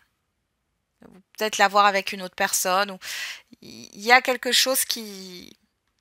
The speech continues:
vous ouvrez les yeux. Euh, ici, ouais, vous retrouvez un équilibre. Vous, vous allez vers ce qui vous tient à cœur. Là, il y a quelque chose qui vous anime. Vous savez ce que vous voulez, les célibataires, là.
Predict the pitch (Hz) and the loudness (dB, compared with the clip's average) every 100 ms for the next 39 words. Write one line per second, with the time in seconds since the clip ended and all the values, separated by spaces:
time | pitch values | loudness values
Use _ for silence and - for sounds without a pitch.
0 | _ 196 196 202 208 220 220 214 202 226 | _ -20 -14 -12 -6 -4 -2 -4 -4 -4
1 | 370 _ - - - _ - 214 208 - | -6 _ -20 -20 -20 _ 0 4 4 2
2 | 240 - - 277 277 262 _ _ _ _ | -2 -2 0 -4 -8 -10 _ _ _ _
3 | _ _ _ _ _ _ _ _ _ _ | _ _ _ _ _ _ _ _ _ _
4 | _ _ _ _ _ _ _ _ _ _ | _ _ _ _ _ _ _ _ _ _
5 | _ _ _ _ _ _ - - - 196 | _ _ _ _ _ _ -18 -16 -8 -2
6 | 196 208 - - 233 254 220 220 208 190 | -2 -2 -8 -2 2 4 2 -4 -6 -6
7 | 214 180 - - - - - - - _ | -2 -2 -4 -10 -14 -10 -10 -10 -16 _
8 | _ _ _ _ _ _ 208 214 220 240 | _ _ _ _ _ _ -18 -16 -10 -2
9 | 240 254 294 254 254 - 247 233 - 240 | 4 6 8 6 6 2 -4 -4 2 2
10 | 233 220 233 226 220 208 214 214 226 - | 4 2 4 6 6 4 0 0 0 0
11 | - 202 202 208 226 233 196 - 208 208 | -4 -2 0 2 0 -6 -2 0 0 0
12 | - 220 185 185 180 185 202 196 - 185 | -2 -4 -10 -12 -8 -2 -2 0 -2 -4
13 | 180 180 175 180 170 160 170 | 0 0 2 -2 0 0 0